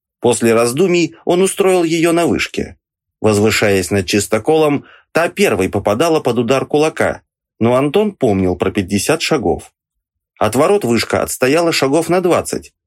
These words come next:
Антон не поленился и промерил. Итого семьдесят. Вряд ли лов подойдёт ближе. Если попытается, Антон не позволит.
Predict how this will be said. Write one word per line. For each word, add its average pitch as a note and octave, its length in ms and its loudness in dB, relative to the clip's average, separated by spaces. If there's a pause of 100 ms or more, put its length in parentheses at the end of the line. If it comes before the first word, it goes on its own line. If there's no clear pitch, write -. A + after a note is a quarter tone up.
(140)
Антон F#2 360 0
не F#2 100 0
поленился A2 600 0
и B2+ 200 -4
промерил. C3+ 580 -2 (400)
Итого F#3+ 340 2
семьдесят. D2+ 680 -6 (440)
Вряд A#2+ 300 2
ли G2+ 80 2
лов B2 260 0
подойдёт A2 460 0
ближе. A#2+ 440 -2 (540)
Если G2+ 320 0
попытается, B2+ 920 0 (140)
Антон D#3+ 480 0
не E3 80 2
позволит. G#2 640 -2